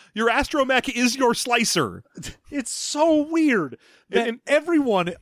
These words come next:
Speaker 2: on this fucking planet in this book is like, "Well, yeah, I could do a little hacking." Like, find me any person just wandering down the street of
Speaker 1: Mm-hmm.
Speaker 2: any city that's like, "Yes,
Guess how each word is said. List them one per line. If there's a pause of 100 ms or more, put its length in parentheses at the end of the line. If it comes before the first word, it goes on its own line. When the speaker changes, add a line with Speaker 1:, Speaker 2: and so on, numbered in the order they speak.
(100)
Speaker 2:
on
this
fucking
planet
in
this
book
is
like, (400)
"Well,
yeah,
I
could
do
a
little
hacking." (240)
Like, (840)
find
me
any
person (800)
just
wandering
down
the
street
of
Speaker 1:
Mm-hmm.
Speaker 2:
any
city
that's
like, (280)
"Yes,